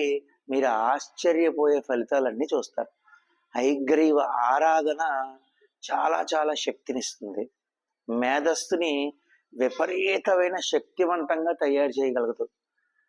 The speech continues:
అంటే ఆలోచన శక్తి పెంచుతుంది. కాబట్టి ఈ యొక్క హయగ్రీవ స్వామివారిని బుధవారం నాడు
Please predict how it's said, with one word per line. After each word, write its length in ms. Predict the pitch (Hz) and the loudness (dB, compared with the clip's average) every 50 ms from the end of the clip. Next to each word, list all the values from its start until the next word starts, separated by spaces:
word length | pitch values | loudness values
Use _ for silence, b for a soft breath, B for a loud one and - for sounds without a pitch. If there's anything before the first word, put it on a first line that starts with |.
| _ - | _ -10
అంటే 180 | 139 127 143 170 160 139 120 123 | -4 0 2 2 4 4 4 4
ఆలోచన 340 | 135 160 170 170 - 180 180 359 - - | 4 4 4 2 2 0 -2 -2 -2 0
శక్తి 260 | - 151 151 _ - 190 - 170 | -2 -2 -2 _ -4 -2 0 0
పెంచుతుంది. 580 | 147 139 127 - 143 - 147 131 117 104 110 - _ _ _ _ _ _ _ _ _ _ _ - | -2 -2 -2 -6 -6 -4 -4 -4 -4 -4 -6 -8 _ _ _ _ _ _ _ _ _ _ _ -4
కాబట్టి 380 | 120 117 120 156 - - 180 165 156 156 156 156 - b b b b b b b - | -2 0 0 0 0 0 0 2 2 2 0 -2 -4 b b b b b b b 0
ఈ 100 | 131 139 147 | 2 2 2
యొక్క 140 | 143 143 151 123 110 | 2 0 -2 -2 0
హయగ్రీవ 520 | 120 127 139 160 151 147 165 175 175 175 170 156 - | 2 2 2 2 2 0 0 2 2 2 2 0 -2
స్వామివారిని 960 | - - 143 147 147 147 147 147 151 147 143 143 143 139 135 127 131 143 170 196 226 240 _ _ _ _ _ _ _ - 110 104 | -6 -6 -4 -2 0 0 0 0 0 0 2 2 2 2 0 -2 -4 -6 -6 -6 -6 -8 _ _ _ _ _ _ _ -10 -4 -2
బుధవారం 520 | 123 113 139 151 160 175 180 180 175 165 160 156 156 | 0 2 2 2 2 2 2 0 -2 -4 -4 -2 -2
నాడు 180 | 151 147 139 | -2 0 -2